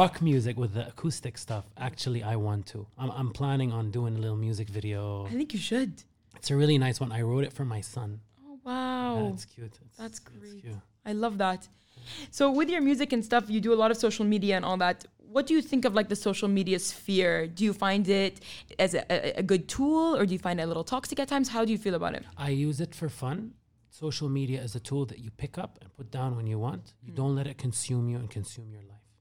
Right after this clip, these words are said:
Speaker 2: Yeah.
Speaker 1: I have a very strong belief about this 'cause it's the same as your brain.
Speaker 2: Right.
Speaker 1: If you overthink and stress and worry, which we all fall i-, i-, into that category, I do too, and it's adi. So you always have to sit back and think, "My, my brain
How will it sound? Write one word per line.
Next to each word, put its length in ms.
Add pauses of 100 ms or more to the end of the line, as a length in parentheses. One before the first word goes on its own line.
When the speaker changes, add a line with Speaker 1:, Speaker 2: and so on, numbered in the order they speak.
Speaker 2:
Yeah. 220 (200)
Speaker 1:
I 80
have 220
a 40 (140)
very 140
strong 360
belief 140 (160)
about 220
this 160
'cause 160
it's 160
the 100
same 360
as 40 (100)
your 60 (120)
brain. 220 (520)
Speaker 2:
Right. 280
Speaker 1:
If 100
you 60 (140)
overthink 480
and 100 (100)
stress 280
and 160
worry, 320 (460)
which 160
we 160
all 180 (120)
fall 180 (120)
i-, 40
i-, 580
into 140
that 160
category, 500 (100)
I 140 (140)
do 180
too, 200
and 120
it's 120 (140)
adi. 240 (520)
So 120
you 60 (120)
always 280
have 180
to 40 (420)
sit 120 (120)
back 220
and 60 (300)
think, 140 (720)
"My, 80 (320)
my 140
brain 200